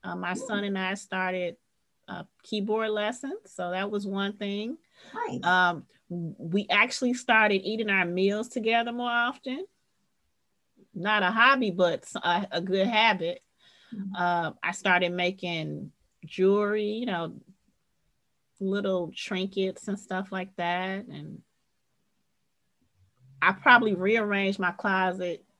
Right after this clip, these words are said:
Speaker 1: ten times since covid. <laughs>
Speaker 2: You're right. You know, I was looking in my closet through covid, and I was like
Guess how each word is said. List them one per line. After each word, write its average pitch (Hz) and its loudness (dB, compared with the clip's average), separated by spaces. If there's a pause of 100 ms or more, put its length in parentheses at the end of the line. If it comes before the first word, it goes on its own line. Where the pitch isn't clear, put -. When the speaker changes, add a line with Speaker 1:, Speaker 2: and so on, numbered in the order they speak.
(380)
Speaker 1:
ten 196 0
times 185 -2
since 160 -8
covid. 185 2 (920)
<laughs> 480 12 (2250)
Speaker 2:
You're 196 6
right. 196 6
You 262 10
know, 269 12
I 262 10
was 226 8
looking 247 4
in 226 4
my 202 4
closet 208 2
through 185 -2
covid, 185 2
and 262 4
I 302 2
was 285 -6
like 214 2